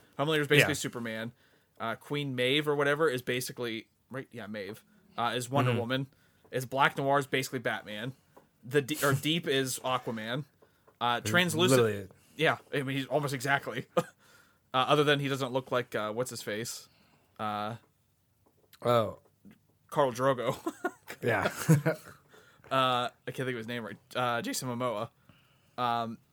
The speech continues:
Speaker 1: and I was like, the only thing, Translucent's an invisible guy. I was like, there is that. I don't remember what his name is, but there's, like, something like Martian or something that was with the Justice League, and I think he could turn invisible. Or he at least could phase through things. I can't remember. I was like, eh.
Speaker 2: Martian Manhunter?
Speaker 1: Yeah, that's it. I was like, it's, it's definitely not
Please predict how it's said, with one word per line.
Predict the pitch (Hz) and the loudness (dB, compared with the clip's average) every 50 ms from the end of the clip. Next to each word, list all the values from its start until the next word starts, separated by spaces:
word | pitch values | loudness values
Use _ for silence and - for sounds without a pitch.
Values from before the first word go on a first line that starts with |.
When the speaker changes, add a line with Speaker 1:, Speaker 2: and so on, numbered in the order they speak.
| _ - - | _ -4 0
Speaker 1:
and | 135 139 | 2 4
I | 139 | 4
was | 135 135 | 4 2
like, | 139 123 | 0 0
the | - 143 | 2 4
only | 151 180 185 | 4 4 4
thing, | 165 139 | 2 -2
Translucent's | 127 - 190 196 165 156 175 170 - 180 143 | 0 0 0 2 2 0 0 0 0 -4 -4
an | 135 135 | -4 -4
invisible | 123 117 127 135 147 151 156 | -4 -4 -6 -6 -2 -2 0
guy. | 151 160 165 165 | 4 6 6 6
I | |
was | 147 135 | 4 2
like, | 139 131 - _ _ | -2 -6 -8 _ _
there | - - 143 165 | 0 4 4 6
is | 208 233 - | 4 4 4
that. | 214 180 104 | 2 2 4
I | |
don't | 135 156 | 2 0
remember | 175 170 156 147 | 0 0 -2 -2
what | 139 131 | -2 -4
his | 120 123 | -4 -6
name | 120 120 127 131 120 | -6 -6 -4 -6 -6
is, | 104 107 107 - - - - _ _ _ _ | -8 -8 -10 -10 -10 -12 -14 _ _ _ _
but | 127 127 | -6 -2
there's, | 131 | 0
like, | 143 135 - | 0 -2 -2
something | - - 151 139 135 151 135 | -2 -4 -4 -2 -2 -2 -2
like | 123 117 117 | -2 -4 -6
Martian | 113 107 110 120 139 - - 170 160 160 | -8 -4 -2 -2 -2 0 0 0 2 2
or | 156 | 2
something | - 170 160 156 - 165 156 | 2 0 -2 -2 -4 -4 -4
that | 143 131 | -4 -4
was | 131 123 | -4 -4
with | 123 139 135 - _ | -4 -4 -4 -4 _
the | 131 113 | -8 -6
Justice | 117 123 123 - - 143 - | -4 -6 -6 -6 -8 -8 -6
League, | 143 143 151 147 151 - _ _ _ _ _ _ | -4 -4 -4 -4 -6 -10 _ _ _ _ _ _
and | 123 131 | -4 -2
I | |
think | 143 175 170 - | 0 0 -2 -2
he | - 156 | -2 -4
could | 147 151 123 110 - | -2 -4 -6 -8 -8
turn | - - 123 113 | -8 -6 -6 -6
invisible. | 107 104 113 110 113 113 | -6 -8 -10 -8 -6 -4
Or | 120 | -2
he | 143 156 | 0 2
at | 156 | 2
least | 170 175 - | 2 0 0
could | - - 131 | -2 -4 -6
phase | - - 139 131 131 127 - | -2 -2 -2 0 0 -2 -4
through | - 123 120 | -6 -8 -8
things. | 117 - 98 104 110 | -8 -8 -10 -10 -10
I | 110 | -10
can't | - 139 113 82 | -8 -8 -10 -8
remember. | 104 113 117 104 101 | -8 -10 -8 -8 -8
I | |
was | 113 | -8
like, | 120 113 - - - - - - - - | -8 -10 -10 -18 -20 -20 -20 -18 -6 0
eh. | 254 | 4
Speaker 2:
Martian | 247 143 135 - - 127 113 | 4 6 6 4 2 0 0
Manhunter? | 110 117 117 117 139 143 143 147 143 143 - | 0 0 2 4 4 6 6 6 4 2 -4
Speaker 1:
Yeah, | - 143 143 120 | -2 0 0 0
that's | 113 127 - - | 0 -4 -4 -6
it. | 107 92 95 - _ _ _ _ _ _ _ _ _ - - _ | -8 -10 -10 -12 _ _ _ _ _ _ _ _ _ -20 -10 _
I | - | -2
was | 135 | -2
like, | 135 131 - - | -2 -2 0 0
it's, | 170 160 - - | 0 0 0 0
it's | - 180 147 - | 0 0 6 8
definitely | 226 220 185 196 185 | 8 8 8 6 6
not | 170 156 147 135 - | 6 6 6 6 2